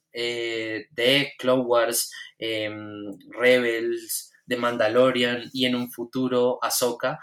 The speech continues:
vamos a ver toda esa conexión, digamos, ligada, em, mal que bien, a, a lo que es la fuerza más que a un Skywalker,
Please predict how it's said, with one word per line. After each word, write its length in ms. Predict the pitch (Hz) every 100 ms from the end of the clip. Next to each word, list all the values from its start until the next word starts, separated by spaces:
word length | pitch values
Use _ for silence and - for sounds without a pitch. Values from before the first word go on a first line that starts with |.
| - - - -
vamos 360 | 127 127 131 147
a 60 |
ver 280 | 131 123 -
toda 300 | - 139 143
esa 200 | 143 147
conexión, 560 | 139 139 131 - 123 113
digamos, 380 | 113 120 120 120
ligada, 640 | 127 127 120 120 110 113 - - - - - -
em, 560 | 123 117 110 104 104 95 _ _
mal 320 | - 131 135 123
que 120 | 147
bien, 480 | 135 143 139 160 175
a, 180 | 120 120
a 180 | 120 120
lo 200 | 120 120
que 140 | 120
es 200 | 110 - -
la 160 | 120
fuerza 520 | - 151 147 147 143
más 360 | 139 127 120 -
que 100 | -
a 60 | 110
un 160 | 110
Skywalker, 500 | 110 - 113 113 113